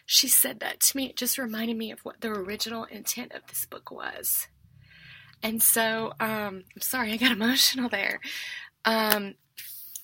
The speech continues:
so that just really hit me. And so I, that was, you know, last week, and I've just really been praying about it. And, and then again, like, you know how the Lord does, he just keeps on you about something.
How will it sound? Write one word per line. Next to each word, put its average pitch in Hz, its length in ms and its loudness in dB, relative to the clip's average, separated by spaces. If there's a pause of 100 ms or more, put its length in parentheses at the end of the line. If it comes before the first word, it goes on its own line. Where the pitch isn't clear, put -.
(340)
so - 180 4
that 262 180 4
just 254 260 4
really 269 220 -2
hit 208 200 -4
me. 233 280 -4
And 214 160 0
so 233 180 4
I, 214 140 0 (180)
that - 160 2
was, 226 300 -4 (280)
you 214 120 -6
know, 208 160 -2
last 214 280 -2
week, 208 300 -8
and 202 80 -10
I've 208 80 -10
just - 220 -2
really 107 200 -8
been 104 160 -10
praying 98 300 -10
about 104 260 -6
it. - 180 -8 (180)
And, 196 400 -4 (720)
and 208 160 -4
then 208 140 0
again, 214 320 -2
like, - 260 -6
you 175 80 -8
know 175 180 -4
how 202 120 -4
the 220 100 -2
Lord 233 240 -2
does, 240 280 -2
he 196 80 -8
just - 240 0
keeps - 400 -2
on 202 180 0
you 220 140 -4
about - 320 -4
something. - 540 -4